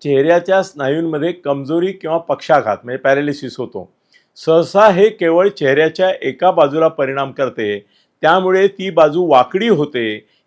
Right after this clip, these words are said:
किंवा अचानक ताठर होते. बहुधा ही लक्षणे तात्पुरती असतात आणि काही आठवड्यात सुधारतात. धनुभाऊला दिलासा आहे. डॉक्टरांना याचे नेमके कारण माहिती नाही,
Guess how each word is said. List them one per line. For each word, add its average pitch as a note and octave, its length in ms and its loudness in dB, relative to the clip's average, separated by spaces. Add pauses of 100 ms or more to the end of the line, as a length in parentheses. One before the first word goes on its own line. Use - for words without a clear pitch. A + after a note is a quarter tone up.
(100)
किंवा F#3 300 4
अचानक F#3 500 0
ताठर - 440 0
होते. G#2+ 460 -4 (460)
बहुधा D#3+ 600 2
ही E3 400 -6
लक्षणे D#3+ 460 0
तात्पुरती F3+ 580 -2
असतात A#2+ 420 0 (320)
आणि D3 120 -6
काही D3+ 300 2
आठवड्यात C3+ 360 0
सुधारतात. D3+ 560 2 (500)
धनुभाऊला C#3 420 -2
दिलासा D3 400 0
आहे. F#2 120 -6 (520)
डॉक्टरांना G#3+ 680 4
याचे A#3 340 4
नेमके F3 440 0
कारण A3 480 2
माहिती E3+ 360 0
नाही, B2 280 -2